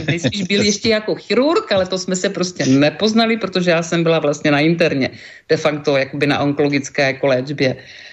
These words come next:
A po půl roku vlastně, eh, se dělaly genetické vlastně, děl-,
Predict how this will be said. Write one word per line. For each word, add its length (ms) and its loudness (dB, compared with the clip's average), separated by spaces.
A 40 4
po 140 2
půl 220 2
roku 220 -2
vlastně, 720 0
eh, 640 2
se 560 -2
dělaly 320 2
genetické 600 0
vlastně, 760 2
děl-, 380 0